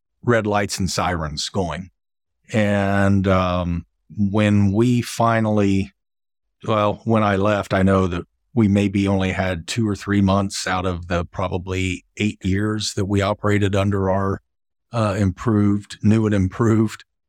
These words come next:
um, where we hit that fifty number. And I remember one of the times we hit that fifty number is because it was one lawyer and he had, like, seventeen different complaints against him.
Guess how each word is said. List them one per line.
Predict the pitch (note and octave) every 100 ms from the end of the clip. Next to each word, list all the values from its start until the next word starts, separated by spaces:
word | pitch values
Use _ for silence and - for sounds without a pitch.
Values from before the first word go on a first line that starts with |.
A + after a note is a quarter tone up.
| _ _ _ _
um, | - G#2 G2 F#2+ F#2 F#2 _
where | G#2 G#2
we | G2 G2
hit | G2+ G#2+
that | G2+ -
fifty | - A#2+ - G#2+
number. | G#2 G#2 G#2 A2+ G#2 G2+ _ _ _ _ _
And | A#2+
I | A2
remember | A2+ G#2+ G#2
one | G2 G#2+
of | G2+
the | G2
times | - G2 G2 F#2
we | F#2+
hit | F#2 -
that | F#2 -
fifty | G2+ - G2
number | G2 F#2+ G2
is | F#2 F2
because | F#2+ F#2 G2 F#2+
it | F#2
was | F#2 F2+
one | G2+ G2
lawyer | F#2+ G2 G2 F#2 F#2+
and | E2+
he | F#2+ F2
had, | F#2+ F2
like, | D#2+
seventeen | - - G2 F#2 G#2 F#2+
different | F2+ F2+ - -
complaints | E2+ - F2 D2+ -
against | E2+ D#2 -
him. | - -